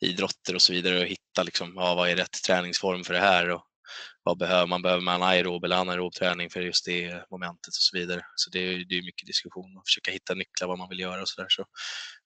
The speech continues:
eh, ja, den tar ju all del större plats, så det, det är något som verkligen behövs.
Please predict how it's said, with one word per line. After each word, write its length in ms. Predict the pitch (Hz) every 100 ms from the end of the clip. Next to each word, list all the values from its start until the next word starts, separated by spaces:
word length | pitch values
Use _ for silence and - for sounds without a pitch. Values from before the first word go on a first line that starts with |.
| -
eh, 300 | - - - -
ja, 240 | 98 101
den 120 | 98
tar 120 | 95
ju 60 | 98
all 180 | 98 92
del 160 | 90
större 320 | 87 - 92 90
plats, 280 | 92 -
så 80 | -
det, 320 | 92 92 90 85 _ _ _ _ -
det 360 | 98 - -
är 60 | 95
något 140 | 90
som 140 | - 95
verkligen 260 | 90 92
behövs. 400 | 90 95 - -